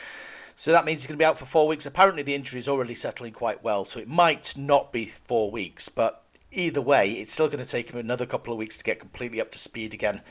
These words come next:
And it's, it's really difficult to get going, especially in that midfield area where there's so much competition. Bolton don't really have anybody as dynamic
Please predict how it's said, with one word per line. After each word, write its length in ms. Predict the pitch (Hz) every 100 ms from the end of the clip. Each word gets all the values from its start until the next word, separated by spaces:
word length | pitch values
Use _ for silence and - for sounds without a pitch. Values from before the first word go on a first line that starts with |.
| - - - - _ _
And 140 | 127 143
it's, 220 | 147 -
it's 240 | 151 143 175
really 200 | 180 165
difficult 420 | 165 - 160 156
to 80 | 143
get 220 | 143 -
going, 220 | 165 156
especially 720 | 127 - 143 143 - 147 143
in 140 | 156 139
that 200 | 135 135
midfield 460 | 131 - 143 123
area 300 | 147 151 123
where 180 | 120 113
there's 180 | 117 107
so 260 | - 156 143
much 220 | 131 -
competition. 760 | 139 120 - 151 - 90 - - _ _ _ _ _ _ _ _ _ -
Bolton 360 | 156 156 147 131
don't 380 | 160 165 165 110
really 320 | 160 160 151
have 380 | 139 151 127 104 -
anybody 400 | 123 123 113 110
as 120 | 101
dynamic 760 | - 117 113 110 101 - -